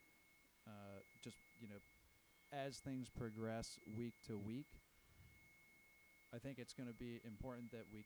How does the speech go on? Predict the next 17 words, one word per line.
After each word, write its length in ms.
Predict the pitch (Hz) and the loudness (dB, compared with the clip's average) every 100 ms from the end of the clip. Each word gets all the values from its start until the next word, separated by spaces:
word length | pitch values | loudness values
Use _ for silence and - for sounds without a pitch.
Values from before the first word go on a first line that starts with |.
| - | -4
comment 400 | 131 131 160 160 - - | -2 0 0 -2 -4 -6
on 560 | 139 139 135 135 135 120 - | -2 0 0 0 -2 -4 -6
certain 500 | - 180 175 160 151 - - - - - - - | -2 0 2 0 -2 -6 -14 -18 -20 -20 -20 -8
stories. 760 | - 156 151 151 147 135 - - | 4 6 6 6 4 0 -2 2
Maybe 220 | 127 127 | 4 6
we 120 | 127 | 4
don't 200 | 127 127 | 4 2
analyze 440 | 120 127 127 127 123 | 2 2 4 4 2
them 120 | 123 | 0
from 160 | - 123 | 2 4
a 60 | |
millennial 460 | 120 117 120 117 113 | 4 2 2 0 0
perspective, 680 | 113 - 123 - 123 117 - - - - - - - - | -2 -2 -4 -2 -4 -4 -6 -16 -20 -20 -20 -20 -12 -4
but, 220 | 120 113 - - - - - - | -2 -4 -8 -20 -20 -20 -18 -8
you 80 | 107 | -4
know, 140 | 101 101 | -2 0
we'll, 240 | 107 104 | 2 0